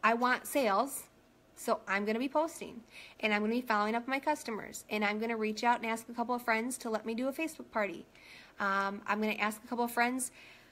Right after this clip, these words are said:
<sighs> I haven't talked to a couple of these friends that I've been thinking of for months and months and months, and we used to hang out all the time. And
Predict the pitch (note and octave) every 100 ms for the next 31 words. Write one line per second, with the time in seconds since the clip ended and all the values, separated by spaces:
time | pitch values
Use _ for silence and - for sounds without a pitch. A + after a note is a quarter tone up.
0 | - - - - - - B3 A#3+ G#3+ G#3+
1 | G#3+ G#3 A3+ A#3 B3 A#3+ A#3 A#3+ A#3 G#3+
2 | A3 G#3+ A3+ A#3 A#3 A#3 A#3+ - - _
3 | - G#3 G3+ G3+ G#3 A3 A#3 A3+ G#3 G#3
4 | G#3 G3+ G3+ C4 - - G3+ G3+ A3 A3+
5 | A#3+ A3+ G#3+ G#3 G3+ G3 D#3+ F3+ _ _
6 | _ _ _ _ _ _ - - G#3 G#3
7 | G#3 G#3 G#3 G#3 G#3+